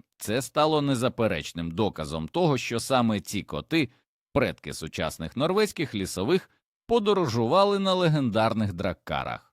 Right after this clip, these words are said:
Цей маркер став своєрідним генетичним маяком, унікальною сигнатурою, яку коти-вікінги залишали скрізь,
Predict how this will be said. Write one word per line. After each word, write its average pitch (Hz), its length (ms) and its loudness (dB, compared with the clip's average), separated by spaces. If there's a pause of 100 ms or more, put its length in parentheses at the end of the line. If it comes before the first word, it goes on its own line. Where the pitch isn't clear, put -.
Цей 90 260 -2
маркер 113 500 -2
став 165 300 0
своєрідним 196 640 2
генетичним 185 680 0
маяком, 135 640 -2 (300)
унікальною 143 720 2
сигнатурою, 180 880 0 (260)
яку 110 460 0
коти-вікінги 190 1080 0
залишали 131 720 0
скрізь, - 580 -4